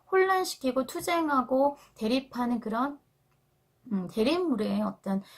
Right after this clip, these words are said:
발전적인 양성으로 보기 때문에 우리가 우파와 좌파를 나눈-, 나누는 데 있어서의 가장 기준이라는 것은 이 좌파들은 기존의 그 기존 세력과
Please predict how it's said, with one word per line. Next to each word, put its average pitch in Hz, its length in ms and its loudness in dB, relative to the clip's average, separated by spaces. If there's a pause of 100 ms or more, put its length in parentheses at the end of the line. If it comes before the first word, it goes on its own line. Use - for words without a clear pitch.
발전적인 226 580 -4
양성으로 208 500 -4
보기 208 320 -8
때문에 208 640 -2 (340)
우리가 240 400 -2 (300)
우파와 277 680 4
좌파를 254 540 -2
나눈-, 220 480 0 (140)
나누는 269 500 2
데 254 80 0
있어서의 214 760 0 (220)
가장 226 520 -8
기준이라는 247 760 0
것은 202 560 -2 (260)
이 208 300 2
좌파들은 262 960 0 (160)
기존의 233 960 -2
그 175 580 -4 (440)
기존 285 340 2
세력과 285 840 4